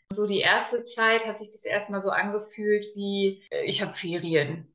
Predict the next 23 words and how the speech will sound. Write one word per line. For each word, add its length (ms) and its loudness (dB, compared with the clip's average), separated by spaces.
Und 80 -2
dann 160 2
musste 240 -2
ich 80 -6
mich 220 -2
immer 240 2
zwischendurch 640 -2
so, 560 -4
ja, 180 -6
wie 60 -4
so, 160 -6
wie 80 -4
so 160 2
zwicken, 500 0
so 80 -2
ein 80 -2
bisschen 300 0
so, 240 2
so 400 2
mir 160 2
bewusst 400 2
machen, 260 -2
so, 360 -2